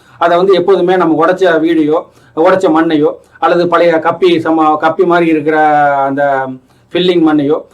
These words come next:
நம்ம வந்து பில்டிங் பேஸ்மெண்ட்டுக்குள்ள யூஸ் பண்ணாம, பேஸுக்கு வெளியில, ஆ, யூஸ் பண்ணலாம். கார் பார்க்கிங் ஏரியா, வராண்டாக்கள் எல்லாம் பயன்படுத்தலாம். அந்த மாதிரி பயன்படுத்தும் போது நம்ம வந்து இடிச்சிட்டு நல்லா,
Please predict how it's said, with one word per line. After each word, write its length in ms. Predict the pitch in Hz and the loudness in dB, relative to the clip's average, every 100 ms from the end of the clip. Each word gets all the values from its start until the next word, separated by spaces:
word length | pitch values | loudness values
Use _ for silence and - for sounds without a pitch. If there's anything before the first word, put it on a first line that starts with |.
| - | -10
நம்ம 240 | 165 160 160 | -4 0 0
வந்து 200 | 165 185 | 2 0
பில்டிங் 440 | 147 196 196 147 | 0 0 0 0
பேஸ்மெண்ட்டுக்குள்ள 760 | 135 196 196 160 185 185 165 156 | 2 0 2 -2 0 -2 0 0
யூஸ் 260 | 147 156 156 | 0 -2 -2
பண்ணாம, 380 | 147 135 165 - | -4 -4 -6 -6
பேஸுக்கு 380 | 160 190 160 147 | -2 -2 -2 -4
வெளியில, 400 | 139 185 214 143 - _ _ _ - | -4 -2 -2 -4 -6 _ _ _ -2
ஆ, 320 | 165 160 151 147 143 | 0 2 2 2 0
யூஸ் 280 | 143 185 185 | 0 -2 -2
பண்ணலாம். 400 | 147 135 143 - - | -4 -4 -6 -10 -4
கார் 180 | 170 - | -2 0
பார்க்கிங் 280 | 156 143 | -2 -2
ஏரியா, 220 | 147 147 147 | -2 -2 0
வராண்டாக்கள் 400 | 160 147 139 139 | 0 0 -2 -2
எல்லாம் 180 | 151 | -4
பயன்படுத்தலாம். 520 | 147 143 131 123 135 - _ _ - | -4 -4 -6 -8 -10 -10 _ _ -8
அந்த 180 | 170 190 | -2 2
மாதிரி 200 | 190 175 | 2 2
பயன்படுத்தும் 460 | 180 180 160 160 | 0 0 -2 -2
போது 200 | 151 175 | -2 0
நம்ம 200 | 233 180 | -2 -2
வந்து 120 | 180 175 | -2 -2
இடிச்சிட்டு 480 | 170 - - 233 | -6 -12 -8 -6
நல்லா, 540 | 190 180 175 165 151 | -4 0 2 2 -2